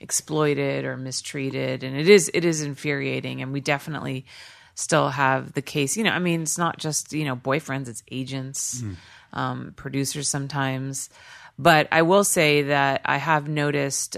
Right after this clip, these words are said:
Speaker 1: um, a shift away from that, especially since girls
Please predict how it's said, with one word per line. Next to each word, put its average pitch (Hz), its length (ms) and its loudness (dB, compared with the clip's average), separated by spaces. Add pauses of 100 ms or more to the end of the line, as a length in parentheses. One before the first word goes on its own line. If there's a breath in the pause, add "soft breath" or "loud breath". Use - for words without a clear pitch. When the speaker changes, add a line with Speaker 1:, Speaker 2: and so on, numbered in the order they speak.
Speaker 1:
um, 135 560 -4
a 143 80 -6
shift - 380 -2
away 147 320 2
from 151 280 -4
that, 135 180 -2
especially 160 800 0
since 139 300 -6
girls 139 580 -2